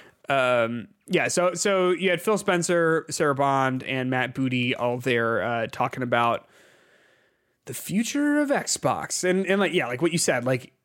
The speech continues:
nothing was confirmed, really. They basically said that they are, there are gonna be four games coming to, uh, other platforms. They said, like, it's not up to us to, it's not o-, our place to announce what those are right now. Like, they're, they're gonna leave it up to those teams.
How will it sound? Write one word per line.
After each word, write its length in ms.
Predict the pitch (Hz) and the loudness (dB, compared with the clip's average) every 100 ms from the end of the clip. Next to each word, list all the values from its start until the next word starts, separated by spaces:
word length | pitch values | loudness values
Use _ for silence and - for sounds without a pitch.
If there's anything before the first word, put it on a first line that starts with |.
| _ | _
nothing 1080 | 156 160 185 202 196 185 185 180 180 165 156 | -4 0 2 0 0 2 2 2 0 -2 -2
was 160 | 156 147 | -2 0
confirmed, 540 | 165 147 151 160 156 | 0 2 2 2 2
really. 260 | 143 160 160 | 2 2 2
They 120 | 147 | 2
basically 280 | 139 143 147 | 2 2 0
said 260 | 143 151 | 2 0
that 180 | 139 135 | 0 0
they 180 | 135 139 | 0 2
are, 420 | 135 135 135 131 - _ _ _ | 4 4 2 0 -6 _ _ _
there 100 | 143 | 0
are 20 | |
gonna 120 | 143 | 0
be 60 | 135 | -2
four 760 | 123 - 151 160 165 170 175 170 _ _ _ _ _ _ | -4 -2 0 2 2 2 0 -4 _ _ _ _ _ _
games 580 | 156 151 160 165 175 - | 0 2 2 2 -2 -4
coming 340 | 147 147 151 | -2 0 0
to, 580 | 143 139 139 139 139 139 | -2 0 0 0 -2 -4
uh, 40 | - | -2
other 460 | 127 127 - 143 | 0 0 2 0
platforms. 640 | 139 143 143 - 151 151 151 | 2 0 -2 -2 0 0 0
They 120 | 131 | -4
said, 200 | - 127 | -2 -2
like, 160 | 123 107 | -2 -6
it's 160 | - | -4
not 240 | 143 139 127 | 0 2 0
up 80 | 127 | 2
to 80 | |
us 160 | 135 131 | 2 2
to, 60 | - | -6
it's 180 | 147 - | -6 0
not 220 | 143 131 | 2 2
o-, 160 | - 127 | 0 -4
our 140 | - 135 | 2 2
place 220 | 139 127 | 2 -2
to 80 | - | -2
announce 440 | 127 127 143 - | -2 0 0 -2
what 140 | 147 143 | -4 0
those 200 | 147 139 | 0 2
are 460 | 139 143 143 139 - | 4 4 2 0 -2
right 220 | 147 151 | 0 2
now. 240 | 165 190 | 4 4
Like, 160 | 185 131 | 4 2
they're, 160 | 135 127 | 0 0
they're 180 | 123 | 0
gonna 120 | 131 131 | -2 0
leave 140 | 135 | 4
it 60 | 135 | 2
up 80 | - | 2
to 80 | |
those 180 | 127 123 | -2 -2
teams. 400 | - 147 160 160 | 0 2 2 0